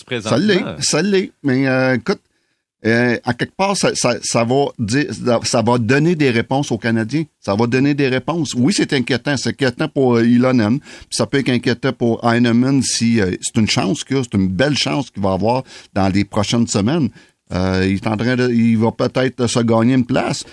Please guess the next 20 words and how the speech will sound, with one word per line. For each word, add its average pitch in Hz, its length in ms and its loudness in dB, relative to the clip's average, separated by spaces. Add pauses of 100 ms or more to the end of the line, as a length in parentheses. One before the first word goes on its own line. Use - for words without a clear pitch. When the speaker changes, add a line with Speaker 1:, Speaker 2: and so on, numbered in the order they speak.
(140)
Speaker 1:
C'était, 131 580 0
qu'est-ce 147 160 -4
qui 135 120 -2
est - 100 -2
arrivé 123 260 2
avec 120 380 0
Harvey 120 320 0
Pinard 123 380 0
l'année 113 200 0
passée ? 110 500 -2 (220)
Il 101 80 -2
y - 20 2
en 104 180 2
a 123 80 2
qui 117 160 0
vont, 98 440 2
euh, 95 200 2
que - 100 -10
ça 92 100 0
va 95 240 0